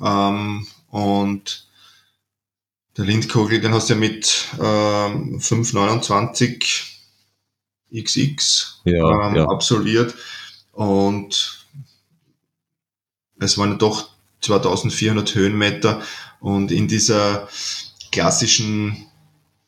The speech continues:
Speaker 1: ähm, Hochrechnung, wenn's der, was jetzt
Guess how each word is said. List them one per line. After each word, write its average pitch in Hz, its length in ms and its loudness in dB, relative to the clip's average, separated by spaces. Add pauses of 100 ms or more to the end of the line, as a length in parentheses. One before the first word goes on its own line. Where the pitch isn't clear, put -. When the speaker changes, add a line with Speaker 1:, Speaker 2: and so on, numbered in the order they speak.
(360)
Speaker 1:
ähm, 107 640 0 (120)
Hochrechnung, 113 1120 0 (260)
wenn's - 320 -2
der, 104 680 2
was 101 220 0
jetzt 113 180 2